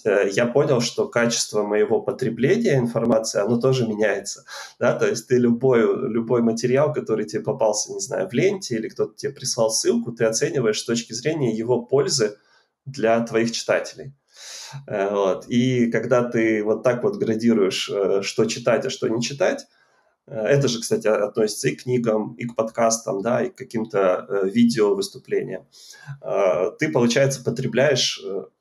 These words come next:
ну, наверное, какие-то, э, наиболее интересные и качественные вещи, о которых потом будет,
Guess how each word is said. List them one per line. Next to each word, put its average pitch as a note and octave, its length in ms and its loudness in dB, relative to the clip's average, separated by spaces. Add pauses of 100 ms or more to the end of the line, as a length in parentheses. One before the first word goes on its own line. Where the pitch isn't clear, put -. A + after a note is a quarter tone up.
(160)
ну, A#2+ 80 0
наверное, A2 440 2
какие-то, - 480 -4 (100)
э, - 460 -6
наиболее A2 580 4
интересные A2+ 640 0
и - 20 -10
качественные G#2 580 -2
вещи, C#3 300 0
о A#2 80 -2
которых C#3 380 -2
потом C3 340 -2
будет, A2 320 -8